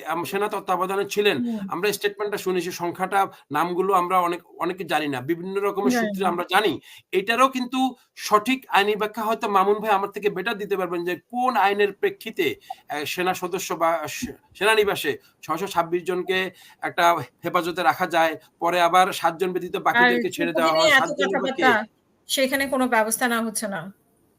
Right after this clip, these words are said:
Speaker 1: সেখানে কোনো ব্যবস্থা নেওয়া হচ্ছে না। So আমাদের কিন্তু সত্যিকার অর্থে
Speaker 2: আমরা
Speaker 1: আমাদের
Speaker 2: একটু
Speaker 1: যেই
Speaker 2: শাহেদ মামুন, মামুন
Speaker 1: প্রেসিডেন্ট,
Speaker 2: থেকে শুনি।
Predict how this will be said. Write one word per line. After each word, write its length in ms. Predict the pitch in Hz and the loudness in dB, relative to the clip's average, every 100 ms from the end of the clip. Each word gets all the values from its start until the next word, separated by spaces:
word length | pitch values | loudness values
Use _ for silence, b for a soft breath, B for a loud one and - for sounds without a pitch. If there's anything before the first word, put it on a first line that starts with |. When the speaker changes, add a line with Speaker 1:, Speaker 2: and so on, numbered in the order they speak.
| _ _ _ - | _ _ _ 0
Speaker 1:
সেখানে 280 | 220 233 | 4 4
কোনো 160 | 220 220 | 4 2
ব্যবস্থা 300 | 208 196 208 | 4 4 2
নেওয়া 180 | 202 175 | 2 0
হচ্ছে 220 | 170 147 | -2 -4
না। 60 | 139 | -6
So 220 | - 226 | 0 4
আমাদের 440 | 165 185 240 262 | 4 4 0 -4
কিন্তু 220 | 247 247 | -6 -8
সত্যিকার 420 | 247 190 - 226 233 | -6 -8 -6 -6 -4
অর্থে 180 | 202 | 0
Speaker 2:
আমরা 120 | 277 254 | 2 2
Speaker 1:
আমাদের 200 | 196 226 | 2 2
Speaker 2:
একটু 120 | 269 | 4
Speaker 1:
যেই 320 | 196 196 208 | 4 4 2
Speaker 2:
শাহেদ 320 | - - 247 254 | -2 -2 -2 2
মামুন, 220 | 254 226 | 2 2
মামুন 140 | 220 | 4
Speaker 1:
প্রেসিডেন্ট, 460 | 220 202 226 247 214 | 4 4 2 2 2
Speaker 2:
থেকে 200 | 226 214 | -2 -8
শুনি। 220 | 202 190 | -8 -10